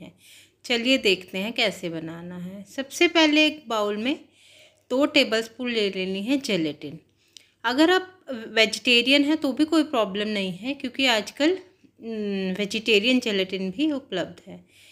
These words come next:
इसमें हमने आधा कप डाल दिया है गुनगुना पानी और इसको अच्छे से मिलाकर हमने साइड पे रख देना है डिज़ोल्व होने के लिए।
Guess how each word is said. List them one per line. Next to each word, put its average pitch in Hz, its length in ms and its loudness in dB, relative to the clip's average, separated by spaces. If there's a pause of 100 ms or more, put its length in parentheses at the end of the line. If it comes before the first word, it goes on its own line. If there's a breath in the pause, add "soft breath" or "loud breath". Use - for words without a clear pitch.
(340 soft breath)
इसमें 302 300 0
हमने 311 300 6 (240)
आधा 233 320 -2
कप 262 240 -6
डाल 202 260 -2
दिया 190 240 -4
है 254 120 -6
गुनगुना 202 480 -6
पानी 180 440 -8 (840 loud breath)
और 269 100 0
इसको 294 280 0
अच्छे 262 380 2
से 320 140 2
मिलाकर 233 500 2
हमने 240 220 -2
साइड 185 420 -2
पे 240 80 -2
रख 208 260 -2
देना 180 240 -2
है 226 140 -4
डिज़ोल्व 220 520 -2
होने 135 260 -10
के 127 180 -18
लिए। 127 280 -18